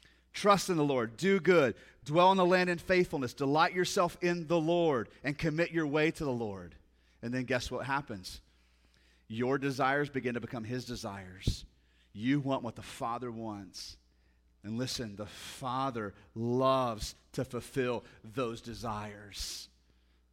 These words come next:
I think this is what Jesus is getting at. So we come back to this idea of greater things. What are these greater things? Greater in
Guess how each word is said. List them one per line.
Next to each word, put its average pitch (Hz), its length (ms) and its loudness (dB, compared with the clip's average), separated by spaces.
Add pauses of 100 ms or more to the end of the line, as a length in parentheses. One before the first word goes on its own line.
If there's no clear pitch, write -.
(380)
I - 40 -20
think 123 140 -6
this 117 180 -8
is 110 100 -12
what 110 120 -8
Jesus 107 400 -10
is 90 100 -18
getting 107 340 -12
at. 80 220 -20 (2250)
So - 100 -10
we 123 80 -4
come 151 160 0
back 143 200 2
to 147 60 -4
this 135 180 -2
idea 135 440 2
of 113 200 -4
greater 127 260 -2
things. 127 380 -6
What 127 260 -4
are 127 220 -2
these 117 260 -6
greater 107 400 -10
things? 85 640 -20
Greater 113 300 -6
in 95 180 -12